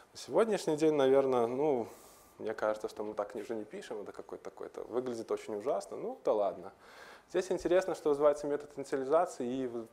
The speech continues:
передается туда как capacity ноль. А, забегая вперед, скажу, что в, в комментариях к хэш-ко-, к хэш-сету, точнее,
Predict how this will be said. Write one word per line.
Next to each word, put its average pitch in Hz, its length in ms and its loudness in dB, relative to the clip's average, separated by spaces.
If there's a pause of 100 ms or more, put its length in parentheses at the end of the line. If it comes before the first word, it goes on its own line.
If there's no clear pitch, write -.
(120)
передается 123 500 0
туда 113 220 0
как 113 200 -4
capacity 113 540 -2
ноль. 104 380 -4 (1400)
А, 104 580 -4
забегая 160 400 8
вперед, 180 320 6
скажу, 165 340 2
что 127 640 2 (880)
в, - 60 -8
в 113 460 4 (580)
комментариях 165 600 8
к - 60 0
хэш-ко-, 180 400 4
к - 120 -8
хэш-сету, 196 440 2
точнее, 160 400 -4